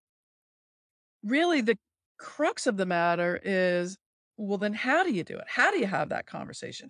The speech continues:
How do you bring up what you really want? First, it's figuring out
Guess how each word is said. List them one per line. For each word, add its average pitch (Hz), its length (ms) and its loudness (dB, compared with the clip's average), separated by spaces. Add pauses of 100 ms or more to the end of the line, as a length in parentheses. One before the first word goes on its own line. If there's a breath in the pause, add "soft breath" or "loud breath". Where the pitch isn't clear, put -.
(120)
How 254 120 -2
do 320 80 0
you 311 80 4
bring 208 240 -2
up 202 120 2
what - 180 -6
you 196 140 -2
really 180 280 0
want? 151 360 -6 (400)
First, - 500 0
it's 196 220 -8
figuring 202 460 0
out 165 360 2